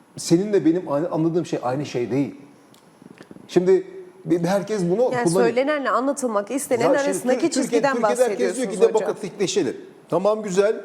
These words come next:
Speaker 1: Bizim demokratimiz-, demokrasimizle ilgili bir sorun mu var? Hani diyelim ki eleştiriler var. Şu an co-, dünya üzerindeki u-, en demokratik,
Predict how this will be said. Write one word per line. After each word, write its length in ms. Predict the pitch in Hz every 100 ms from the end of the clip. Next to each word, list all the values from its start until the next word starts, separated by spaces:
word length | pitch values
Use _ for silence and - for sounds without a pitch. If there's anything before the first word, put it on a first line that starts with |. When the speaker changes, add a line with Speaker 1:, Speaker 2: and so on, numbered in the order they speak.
| -
Speaker 1:
Bizim 240 | 135 170
demokratimiz-, 800 | 170 180 175 170 196 175 180 139
demokrasimizle 560 | 156 160 - 180 165 170
ilgili 280 | 156 170 170
bir 80 |
sorun 340 | 151 156 185 277
mu 120 | 240
var? 160 | 113 - - - - -
Hani 240 | - 220 185
diyelim 200 | 220 196
ki 240 | 226 175 -
eleştiriler 600 | 165 170 165 196 185 185
var. 220 | 180 107 90 - - - _ - -
Şu 160 | - 170
an 100 | 170 - -
co-, 200 | 131 165
dünya 360 | 151 175 185 190
üzerindeki 720 | 160 170 165 160 180 180 - - - -
u-, 160 | 147 160 160 - -
en 300 | 165 175 180
demokratik, 600 | 175 175 160 156 202 -